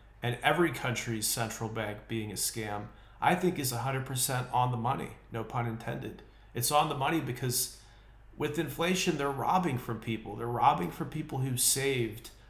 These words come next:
or who have participated in the system.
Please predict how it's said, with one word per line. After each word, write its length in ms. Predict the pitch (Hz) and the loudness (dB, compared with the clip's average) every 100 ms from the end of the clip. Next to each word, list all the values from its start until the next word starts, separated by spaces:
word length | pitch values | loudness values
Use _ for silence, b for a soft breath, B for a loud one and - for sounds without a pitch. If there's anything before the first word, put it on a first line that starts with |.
| B | B
or 120 | 123 117 | 0 2
who 120 | 131 | 2
have 160 | 123 | 2
participated 800 | - 123 143 135 127 131 123 117 | -4 -6 -2 -2 -2 0 0 0
in 80 | 117 | -2
the 80 | 104 | -2
system. 600 | - 123 120 - - - | -2 -2 -2 -4 -8 -18